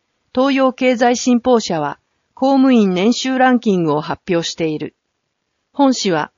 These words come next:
全国千七百八十八自治体の中で三十七位であった。市長はどう受け止めているのか。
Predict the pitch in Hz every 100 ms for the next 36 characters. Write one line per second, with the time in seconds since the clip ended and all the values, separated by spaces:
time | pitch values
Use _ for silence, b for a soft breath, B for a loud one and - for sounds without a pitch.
0 | _ 190 269 262 208 - 156 - - 277
1 | 240 196 247 247 214 175 180 - 240 254
2 | 240 233 233 214 208 - - 233 226 220
3 | 220 214 175 156 - _ _ - 277 269
4 | 208 175 160 190 220 175 143 156 - -
5 | - _ _ _ _ _ _ - - 254
6 | 208 170 170 262 220 190 214 202 196 190
7 | 190 185 185 151 -